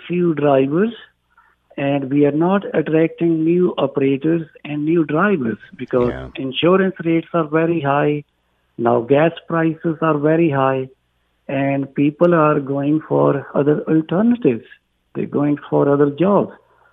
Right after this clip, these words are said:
Speaker 1: We desperately need lot of drivers.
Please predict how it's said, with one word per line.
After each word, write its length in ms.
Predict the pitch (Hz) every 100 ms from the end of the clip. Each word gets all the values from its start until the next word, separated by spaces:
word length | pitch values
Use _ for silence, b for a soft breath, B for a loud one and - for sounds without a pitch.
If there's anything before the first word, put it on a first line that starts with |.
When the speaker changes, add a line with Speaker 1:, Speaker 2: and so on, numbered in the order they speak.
| _ -
Speaker 1:
We 160 | 135
desperately 920 | 120 147 196 - 190 175 170 165 170
need 480 | 147 143 151 147 139 - b b _ -
lot 420 | 127 139 180 196
of 200 | 165 151
drivers. 460 | 180 208 170 110